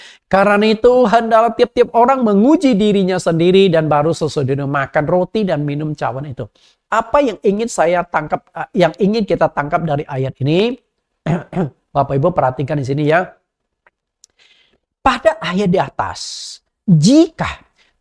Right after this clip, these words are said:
cara makan perjamuan saja tidak boleh sembarangan karena punya dampak dan khasiat. Ini makan loh. Makan saja nggak boleh sembarangan loh.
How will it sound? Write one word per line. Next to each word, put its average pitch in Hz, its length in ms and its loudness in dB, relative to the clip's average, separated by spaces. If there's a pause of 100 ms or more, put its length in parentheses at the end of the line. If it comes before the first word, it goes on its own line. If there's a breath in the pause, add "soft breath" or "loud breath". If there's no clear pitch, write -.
(180)
cara 285 720 -2
makan 208 640 -2
perjamuan 165 560 2
saja 156 320 -2
tidak 165 320 0
boleh 139 240 0
sembarangan 135 960 -2
karena 151 480 0
punya 226 320 -4
dampak 214 640 0
dan 160 160 -8
khasiat. 131 320 -8 (480)
Ini 294 160 0
makan 220 560 -4
loh. 110 100 -12 (640)
Makan 247 480 -4
saja 269 240 -4
nggak 226 160 -2
boleh 202 160 0
sembarangan 208 560 -8
loh. 156 80 -8